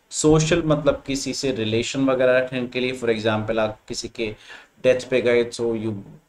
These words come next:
uh, in, in Christian culture you basically offer the flower, uh, okay,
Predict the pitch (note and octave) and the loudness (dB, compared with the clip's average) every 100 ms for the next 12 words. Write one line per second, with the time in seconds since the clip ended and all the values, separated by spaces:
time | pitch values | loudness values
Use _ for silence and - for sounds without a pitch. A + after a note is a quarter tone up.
0 | _ _ - F#2 E2+ F2+ E2+ - A#2 A#2+ | _ _ -4 -2 0 0 -2 -6 -8 -4
1 | A#2 A2+ C3+ B2+ C#3 - C#3 C3 B2+ C3 | -4 -4 -4 -2 -2 0 0 2 2 4
2 | B2 A#2 A#2+ A#2 - A#2 A#2 A#2 G#2 A2+ | 2 2 -2 -2 -2 -2 -2 -4 -2 0
3 | A2+ B2 A2+ A2+ A#2+ A#2 A#2 - _ _ | 2 0 -2 -2 4 4 4 -2 _ _
4 | _ - B1 - G2 - - _ - - | _ -14 -8 -4 -2 -4 -6 _ -10 -2
5 | G#2 A2+ C3+ | -2 -2 -4